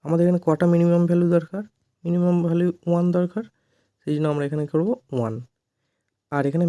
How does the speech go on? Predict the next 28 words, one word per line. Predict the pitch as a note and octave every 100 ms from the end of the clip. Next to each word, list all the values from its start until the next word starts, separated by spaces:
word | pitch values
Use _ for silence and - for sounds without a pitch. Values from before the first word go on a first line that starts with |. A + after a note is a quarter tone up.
| C#3+
ম্যাক্সিমাম | C#3 - E3 D3 B2+
ভ্যালু | B2 B2 C#3+
মানে | D#3 D3+
আমরা | E3 -
কতগুলো | C#3 D3+ E3 D#3
কোয়ান্টিটি | D3 C#3 D3+ F#3 E3
এখানে | D#3 F3
কাউন্ট | C#3+ C3 B2+
করতে | - - A#2
পারবো, | A2+ C#3+ - _ _ _ _ _ _ _ _ _
তো | - C3+
সেটা | C3+ C#3
আমাদের | D3 G3+ E3
লিখতে | B2 -
হবে। | B2 C#3+ _
তো | - F3
আমরা | E3+
এখানে | D#3+ D#3+ D#3
লিখছি | D#3 _ - E3 E3 F#3 -
উদাহরণস্বরূপ | C#3+ D3+ D#3 D3+ D3+ D3+ D#3 _
হাজার। | C#3+ D3 F3 - _ _ _ _ _ _ _ _ _ _ _ _ _ _ _ _ -
আর | D3 C3+ E3 - _ _ _ _ _ -
ইনক্রিমেন্টাল | F#3+ F3+ G3 F#3+ F3+ F3+ F3+ F#3 -
চেঞ্জ | C#3 A#2+ A2 - -
মানে | D3 D3+ -
কি, | G#3 B3+ _ _ _ _ _ _ _ -
আমরা | D3+ D3+ D3+
যখন | E3